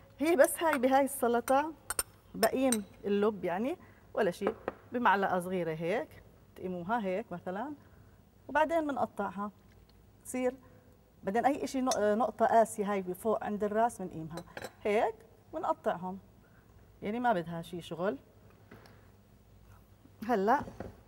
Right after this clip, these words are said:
بدي أحضر الجبنة عشان بدي أحطها على الوجه هيك أفرفكها بإيدي. خليني أخلط السلطة نتفة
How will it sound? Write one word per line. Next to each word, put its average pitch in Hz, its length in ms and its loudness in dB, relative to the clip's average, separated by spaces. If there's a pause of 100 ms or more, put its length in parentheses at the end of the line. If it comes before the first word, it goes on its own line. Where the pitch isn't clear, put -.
(1700)
بدي 196 440 -4 (2000)
أحضر 180 380 -2
الجبنة 185 520 -2
عشان 214 300 0
بدي 208 280 -4 (240)
أحطها 262 320 -2
على 226 220 6
الوجه 247 400 0 (440)
هيك 233 180 2
أفرفكها 208 640 -2
بإيدي. 185 420 0 (1400)
خليني 202 380 -2
أخلط 190 300 -4
السلطة 170 520 -6
نتفة 226 540 -6